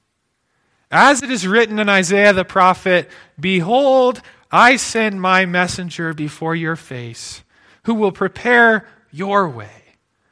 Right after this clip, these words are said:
The voice of one crying in the wilderness, 'Prepare the way of the Lord. Make his paths straight.' John appeared, baptizing in the wilderness and proclaiming a baptism of repentance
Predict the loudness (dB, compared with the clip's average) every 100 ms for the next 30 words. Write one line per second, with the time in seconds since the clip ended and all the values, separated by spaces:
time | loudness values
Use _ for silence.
0 | _ _ _ _ _ -12 -4 -4 -4 -8
1 | -6 -6 -6 -2 2 4 4 2 -2 -2
2 | 0 0 0 -4 -6 -4 -4 2 6 8
3 | 8 6 0 -2 2 4 4 4 2 -2
4 | -10 -6 -4 -2 -4 -2 0 0 -2 -6
5 | -14 -20 _ -20 _ -2 -2 -2 -4 -4
6 | -8 -6 -6 -6 -12 -12 -16 -16 -20 -20
7 | _ _ _ _ _ _ _ _ _ _
8 | _ -12 -4 -2 -2 -4 -8 -12 -10 -12
9 | -14 _ _ _ _ _ _ _ _ _
10 | -8 -4 -2 -2 0 2 2 -2 -4 -2
11 | -2 0 0 -2 -4 -4 -6 -6 -2 0
12 | 0 -2 0 4 4 2 -4 -4 -2 -2
13 | -4 -4 -6 -4 -6 -8 -10